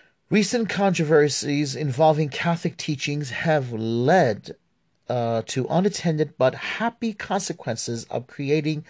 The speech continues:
occasions to talk about a number of important faith-related concepts,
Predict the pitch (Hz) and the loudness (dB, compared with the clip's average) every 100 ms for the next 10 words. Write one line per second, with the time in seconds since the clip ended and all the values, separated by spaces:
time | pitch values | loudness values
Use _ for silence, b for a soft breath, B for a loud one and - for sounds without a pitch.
0 | B B B - - 165 170 170 165 - | B B B -8 0 2 2 0 -4 -6
1 | - - 135 139 - 101 78 - 117 117 | -14 -4 -2 -2 -4 -4 -4 -6 -6 -2
2 | 139 175 185 - 135 120 - 165 175 190 | 0 2 2 2 0 -2 -4 -2 -2 -2
3 | 185 B B B B B B - 175 196 | -6 B B B B B B -2 4 4
4 | - 185 180 165 - - 147 123 - 107 | 4 2 2 2 0 -2 -2 -2 0 0
5 | - | -2